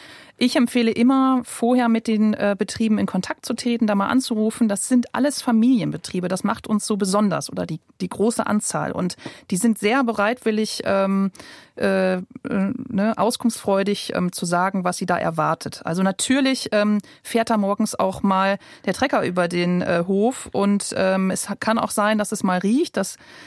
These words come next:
sind diese schönen kräftigen Aromen, die die Landwirtschaft so mit sich bringt und deswegen kommen die, ähm, Gäste ja auch, weil sie das Echte und das Authentische wollen und möchten. Aber das erlebe ich nicht als, ähm, Problem. Ich glaube, das sehen die anderen Kollegen auch so. Und, ähm, das, was Herr Kortenjan auch sagte,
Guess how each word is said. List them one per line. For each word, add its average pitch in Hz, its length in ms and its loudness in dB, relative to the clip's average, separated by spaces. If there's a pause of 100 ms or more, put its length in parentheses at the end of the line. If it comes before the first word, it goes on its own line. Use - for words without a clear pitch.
(120)
sind 202 160 0
diese 190 180 0
schönen 214 220 2
kräftigen 196 420 0
Aromen, 202 340 2
die 233 100 2
die 202 60 0
Landwirtschaft 214 480 2
so 165 100 4
mit 220 200 2
sich 262 160 0
bringt 254 300 0
und 202 120 0
deswegen 196 360 0
kommen 339 320 0
die, 180 200 0
ähm, 180 360 2
Gäste 196 320 0
ja 190 180 0
auch, 208 180 -2
weil 240 200 2
sie 240 80 2
das 208 260 0
Echte 220 400 -2
und 220 160 2
das 214 140 -4
Authentische 214 720 -2 (340)
wollen 175 440 2
und - 200 -4
möchten. 185 480 -2 (1120)
Aber 180 200 -2
das 190 160 -2
erlebe 208 260 0
ich 190 100 -6
nicht 240 380 0
als, 202 400 -4
ähm, 190 220 0
Problem. 233 640 0
Ich - 120 -8
glaube, 196 220 -2
das 190 100 -4
sehen 202 140 0
die 185 80 0
anderen 196 200 0
Kollegen 185 320 0
auch 233 200 0
so. 220 280 0
Und, 190 260 -2
ähm, 190 240 0
das, 190 160 -2
was 180 120 -6
Herr 180 80 -4
Kortenjan 196 460 -2
auch 180 80 -2
sagte, 208 460 -2